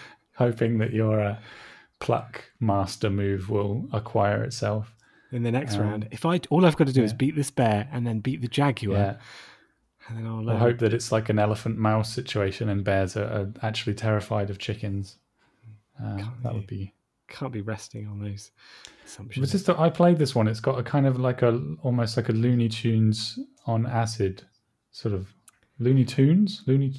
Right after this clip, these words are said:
Speaker 1: Looney
Speaker 2: Yeah.
Speaker 1: Tunes. Sort of like
Speaker 2: I,
Speaker 1: almost
Speaker 2: I
Speaker 1: as
Speaker 2: think
Speaker 1: if they
Speaker 2: this
Speaker 1: wanted it to be a Looney Tunes game and they were like, "No,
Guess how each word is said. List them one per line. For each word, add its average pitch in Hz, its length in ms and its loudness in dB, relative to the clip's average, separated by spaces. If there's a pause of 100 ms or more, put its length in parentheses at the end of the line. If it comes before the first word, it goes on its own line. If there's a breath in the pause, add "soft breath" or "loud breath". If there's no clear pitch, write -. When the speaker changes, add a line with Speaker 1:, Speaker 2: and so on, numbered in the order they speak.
Speaker 1:
Looney 131 240 2
Speaker 2:
Yeah. 110 120 0
Speaker 1:
Tunes. 95 440 -2 (1080 soft breath)
Sort 110 280 -2
of 110 200 -4
like 113 180 0
Speaker 2:
I, - 20 -4
Speaker 1:
almost 120 280 4
Speaker 2:
I 131 40 2
Speaker 1:
as 117 60 0
Speaker 2:
think 113 100 4
Speaker 1:
if - 80 -2
they 110 80 6
Speaker 2:
this 104 80 4
Speaker 1:
wanted 113 560 4
it 113 240 -4
to 110 80 -2
be 107 160 0
a 101 60 2
Looney 104 280 0
Tunes 98 340 -2
game 98 300 -2
and 98 100 -2
they 98 100 -2
were 95 100 -2
like, 95 200 0
"No, 98 500 2